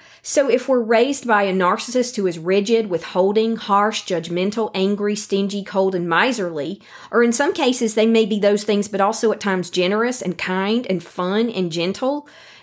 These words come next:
it gets even more confusing. It's inconsistent, right? But people will project these traits onto God and teach them to us, though perhaps well-meaning. Remember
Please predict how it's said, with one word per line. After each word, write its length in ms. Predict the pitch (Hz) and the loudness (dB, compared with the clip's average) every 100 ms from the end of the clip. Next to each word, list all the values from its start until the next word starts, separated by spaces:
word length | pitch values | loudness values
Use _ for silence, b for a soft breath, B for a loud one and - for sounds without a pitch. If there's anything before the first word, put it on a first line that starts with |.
| B | B
it 160 | 262 262 | -2 2
gets 240 | 381 349 | 0 2
even 240 | 330 330 | 4 4
more 220 | 294 320 381 | 4 2 2
confusing. 760 | 381 - 226 170 - 98 - _ b b | 0 0 -4 -4 -6 -10 -14 _ b b
It's 140 | 240 | -2
inconsistent, 840 | 302 294 285 254 370 453 - 151 175 | 0 0 0 -2 0 -2 0 -6 -4
right? 500 | 170 254 339 - _ B B B | -2 -2 -4 -12 _ B B B
But 480 | 262 247 - - - _ | 2 2 0 -8 -14 _
people 340 | 320 339 359 | -2 0 0
will 140 | 277 254 | 2 2
project 800 | 220 220 240 - 208 254 277 - | 0 0 -2 -2 -2 -2 -2 -4
these 200 | 220 - | -6 -6
traits 380 | - 196 190 202 | 0 0 0 0
onto 320 | 214 247 226 | 2 2 0
God 420 | 190 175 175 170 | 0 0 0 0
and 120 | 196 190 | -2 -2
teach 400 | 233 233 - - | -2 -4 -4 -2
them 340 | 196 190 185 B B | 0 0 -4 B B
to 120 | - - | -14 -2
us, 580 | 320 381 180 214 - - B B | 2 4 2 0 -6 -12 B B
though 140 | 226 | 0
perhaps 480 | 233 233 214 220 220 | 0 -6 0 0 -2
well-meaning. 800 | 208 196 185 185 254 247 123 - _ _ b b b | -2 0 0 0 0 0 -4 -10 _ _ b b b
Remember 720 | 202 214 240 269 247 214 | 0 2 2 2 0 -2